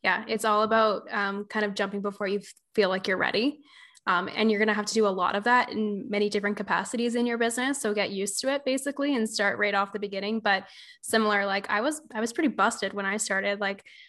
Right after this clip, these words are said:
I was working a full-time job. I had, I had no clients even, but I was like, if I want to be at a place where I have all these clients, I want the systems in place now so that when I do have them, I'm ready.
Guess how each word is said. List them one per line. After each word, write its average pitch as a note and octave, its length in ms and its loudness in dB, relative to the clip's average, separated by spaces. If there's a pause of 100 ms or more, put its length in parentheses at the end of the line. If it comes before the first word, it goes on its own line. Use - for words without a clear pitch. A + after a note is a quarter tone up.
(140)
I G#3+ 160 6
was A#3+ 240 6
working A3 320 4
a G#3+ 60 4
full-time G#3 480 2
job. G3+ 300 0
I A#3+ 80 0
had, C4+ 300 0 (100)
I A#3+ 60 -4
had D#4+ 140 2
no G#3+ 160 2
clients G3+ 540 -6
even, G3 320 -6
but G3+ 100 0
I G#3 200 2
was G3+ 180 -2
like, G3 300 -2 (200)
if A3+ 120 -2
I B3+ 100 8
want G3 360 2
to B3 100 -4
be A#3+ 140 0
at A#3 80 2
a A#3+ 40 -2
place G#3 320 -4
where G3+ 100 2
I G3 60 0
have G3 340 0
all A3+ 100 2
these B3+ 180 -2
clients, C4+ 360 0
I G#3+ 80 -4
want F#3+ 200 -6
the G#3 80 -4
systems G#3 380 -4
in G#3 120 0
place G3 320 -4
now G3 340 2
so G#3+ 180 -2
that G3 160 0
when G3 120 -2
I F#3+ 100 -2
do F#3+ 180 -4
have G3 180 0
them, G#3+ 140 0
I'm F3 160 -4
ready. F#3+ 380 -4